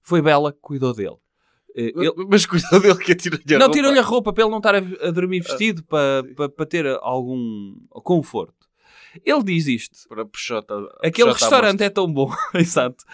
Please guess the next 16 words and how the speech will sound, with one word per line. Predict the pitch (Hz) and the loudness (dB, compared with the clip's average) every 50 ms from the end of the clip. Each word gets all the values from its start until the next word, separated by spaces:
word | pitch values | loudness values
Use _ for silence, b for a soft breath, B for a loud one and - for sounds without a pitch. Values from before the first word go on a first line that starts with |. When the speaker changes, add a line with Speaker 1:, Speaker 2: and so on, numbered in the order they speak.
| B B B | B B B
Speaker 1:
Aquele | _ 190 208 | _ 0 0
restaurante | 202 - - 202 180 170 160 160 | 0 0 -2 0 0 0 0 -2
é | 160 151 | -2 0
bom, | 147 160 170 185 | 0 0 -2 -2
mas | 185 180 185 190 185 180 165 | -4 0 2 2 2 2 -2
uma | - 180 196 208 190 | -6 -2 -2 -2 -2
pessoa, | 170 - - 196 185 190 185 190 185 - - _ _ _ _ _ _ _ | -4 -2 0 2 4 4 4 4 2 0 -4 _ _ _ _ _ _ _
e | 170 170 180 | 0 2 2
a | 170 | 2
Bela | 160 196 202 202 185 156 131 123 127 | 4 2 2 2 2 2 0 0 -2
diz-lhe | 131 127 165 170 170 156 151 147 156 | -8 -4 0 0 0 0 -2 -6 -6
isto, | 165 - - _ | -8 -8 -10 _
que | - | -4
ele | 180 175 170 | -4 -4 -4
cheira, | - - - 202 170 165 165 160 | -8 -6 -4 -4 -2 -2 -2 -4
hum, | 151 143 143 143 135 123 117 | -4 -6 -8 -10 -10 -14 -18